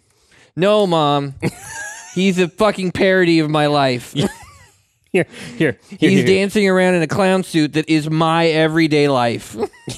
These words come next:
Speaker 2: Yeah, exactly.
Speaker 1: And we're meant to laugh at him.
Speaker 2: You are.
Speaker 1: Yeah, you are.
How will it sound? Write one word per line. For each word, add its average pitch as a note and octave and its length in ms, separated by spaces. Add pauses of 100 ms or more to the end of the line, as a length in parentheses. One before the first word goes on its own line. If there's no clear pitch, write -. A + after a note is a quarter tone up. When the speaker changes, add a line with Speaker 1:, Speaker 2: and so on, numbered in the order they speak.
(760)
Speaker 2:
Yeah, G3 220
exactly. E3 360
Speaker 1:
And D#3+ 100
we're E3 80
meant D#3+ 220
to - 80
laugh C#3+ 300
at C#3+ 80
him. A#2+ 340 (600)
Speaker 2:
You E3+ 340
are. G2 240 (120)
Speaker 1:
Yeah, G#3 180
you G#3 260
are. B2 300